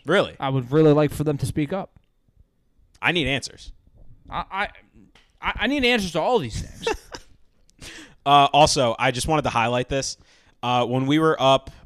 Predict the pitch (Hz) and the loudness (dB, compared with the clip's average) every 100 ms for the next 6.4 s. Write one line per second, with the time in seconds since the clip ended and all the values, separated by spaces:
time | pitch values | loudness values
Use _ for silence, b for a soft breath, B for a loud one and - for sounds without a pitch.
0 | - _ _ - _ 107 117 156 160 - | -20 _ _ -20 _ -10 -6 -4 -4 0
1 | 160 170 165 147 143 139 131 - 113 139 | 2 2 2 0 -2 -6 -8 -8 -8 -8
2 | - - - - - - - 135 131 123 | -8 -12 -14 -20 -20 -20 -4 -2 0 4
3 | 127 120 113 117 117 - 113 - 101 95 | 4 4 0 -2 -4 -6 -4 -2 -2 -4
4 | 107 101 110 107 113 117 113 123 123 110 | -4 -4 -4 -4 -4 -2 -2 0 0 0
5 | 120 120 107 135 120 120 113 139 147 117 | -2 -2 -2 -4 -4 -8 -10 -12 -14 -12
6 | 98 113 113 | -12 -10 -10